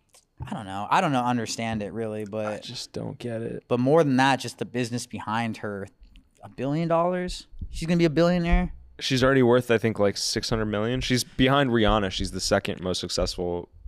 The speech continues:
Speaker 2: financially
Speaker 1: Yeah.
Speaker 2: successful person.
Speaker 1: Yeah, but Rihanna's got a business now.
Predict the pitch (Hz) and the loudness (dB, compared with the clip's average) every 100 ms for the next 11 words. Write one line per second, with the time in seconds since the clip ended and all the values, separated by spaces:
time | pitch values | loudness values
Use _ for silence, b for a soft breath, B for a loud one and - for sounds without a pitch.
0 | - - 107 110 170 151 90 90 - 90 | -18 -2 0 2 4 2 0 -4 -4 -4
1 | - 90 - 160 127 107 104 123 113 131 | -6 -6 -2 0 0 -4 -4 -6 -2 -2
2 | 131 147 135 113 107 98 _ 139 147 95 | 0 0 0 0 -4 -4 _ -2 -2 -6
3 | 78 - - 101 101 104 | -14 -14 -12 -10 -10 -14